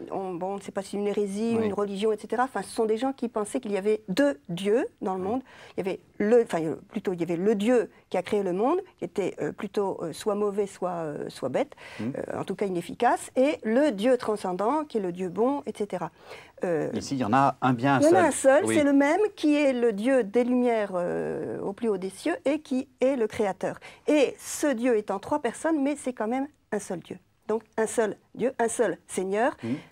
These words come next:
Speaker 1: c'est, c'est scripturaire, un seul Seigneur, une seule foi, un seul baptême.
Speaker 2: Voilà.
Speaker 1: Voilà. Et, euh, alors, ce qui est important, c'est le mot Seigneur.
Speaker 2: Oui.
Speaker 1: Alors, le mot Seigneur, en grec, puisque le grec, c'est la,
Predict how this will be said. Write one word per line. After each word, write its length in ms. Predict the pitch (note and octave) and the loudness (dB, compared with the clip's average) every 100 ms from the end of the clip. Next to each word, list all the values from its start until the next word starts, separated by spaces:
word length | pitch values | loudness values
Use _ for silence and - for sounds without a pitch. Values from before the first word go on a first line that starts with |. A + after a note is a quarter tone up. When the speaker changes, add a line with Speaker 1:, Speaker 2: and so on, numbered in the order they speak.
| _ | _
Speaker 1:
c'est, 540 | - - - - F#3 | -20 -20 -18 -8 -8
c'est 120 | - G#3 | -4 -6
scripturaire, 500 | - - C4 B3+ G#3 | -6 -4 0 2 0
un 80 | |
seul 160 | F#3 F#3+ | -2 -6
Seigneur, 360 | - F#3+ G#3+ G#3+ | -6 -4 -2 -2
une 80 | F3+ | -6
seule 220 | - F3 | -6 -8
foi, 240 | - A#3 | -2 -2
un 80 | F#3+ | -2
seul 180 | - E3 | -6 -8
baptême. 400 | D3 - E4+ F4+ | -8 0 0 2
Speaker 2:
Voilà. 220 | G3 F#3 _ _ - | -4 -10 _ _ -6
Speaker 1:
Voilà. 220 | G3+ - - - - - _ | -4 -4 -8 -18 -18 -20 _
Et, 280 | C4+ C#4 B3+ A3 | 4 6 4 4
euh, 80 | G3 | 2
alors, 160 | G3 | 0
ce 60 | - | -2
qui 80 | C#4 | -2
est 100 | C4 | 0
important, 280 | B3 A#3 | 0 0
c'est 140 | D#4+ A#3+ | 0 0
le 80 | A3+ | 2
mot 160 | C4+ | 0
Seigneur. 640 | C#4 - A#3 F3 A#2 F2 - | 0 2 4 4 0 -6 -12
Speaker 2:
Oui. 240 | F#2 - - | -14 -8 -4
Speaker 1:
Alors, 200 | F#3+ F3 | -2 2
le 120 | A#3+ | 4
mot 160 | B3 | 4
Seigneur, 640 | A3 - G#3+ A#3 C#4+ D#4 F#4 G4+ - - | 2 0 2 2 2 2 0 -4 -8 -2
en 140 | G#3 | 0
grec, 380 | G3+ C4 G4 - | 4 2 2 -2
puisque 220 | G#3 - | -10 -6
le 160 | F#3+ E3 | -4 -2
grec, 260 | - A#3 - | -2 -4 -4
c'est 140 | G3+ | -6
la, 140 | F#3 | -6